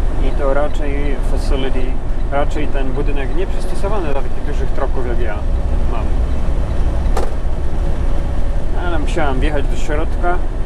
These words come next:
Na tyle budynek był duży, że mogłem wjechać do środka, przynajmniej tyle dobrze. Ale jak żeby się tam nawrócić, to nie było miejsca. Wszystko z ulicy musiałem robić.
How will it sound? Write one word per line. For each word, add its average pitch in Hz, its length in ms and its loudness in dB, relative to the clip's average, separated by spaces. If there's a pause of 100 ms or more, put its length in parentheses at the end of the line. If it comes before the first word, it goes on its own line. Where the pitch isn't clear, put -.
(500)
Na 131 80 0
tyle 143 240 0
budynek 139 300 0
był 131 120 -2
duży, 139 280 0
że 139 60 2
mogłem - 360 0
wjechać - 220 -2
do - 200 0
środka, - 280 0 (100)
przynajmniej - 400 0
tyle - 240 0
dobrze. - 160 -2 (720)
Ale 117 100 0
jak 117 80 2
żeby 139 180 2
się 135 120 -4
tam 143 280 0
nawrócić, 180 720 0
to 180 80 0
nie 170 140 0
było 131 200 0
miejsca. - 400 0
Wszystko - 300 0
z - 60 -2
ulicy 123 340 0 (160)
musiałem - 300 0
robić. - 280 -2